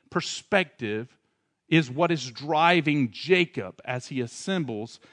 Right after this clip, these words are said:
his family at the end of his life. And then the third example that we see, and referenced here in Hebrews eleven, Joseph. In Genesis chapter fifty, verse twenty-four through twenty-five, we read,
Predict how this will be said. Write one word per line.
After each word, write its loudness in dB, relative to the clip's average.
his 6
family 0
at -2
the -6
end -4
of -4
his -10
life. -4
And -2
then 4
the 2
third 2
example -2
that -2
we -10
see, -8
and -2
referenced 0
here -4
in 4
Hebrews -6
eleven, 0
Joseph. -2
In 2
Genesis 2
chapter 2
fifty, -2
verse -4
twenty-four -2
through -8
twenty-five, 2
we -4
read, -4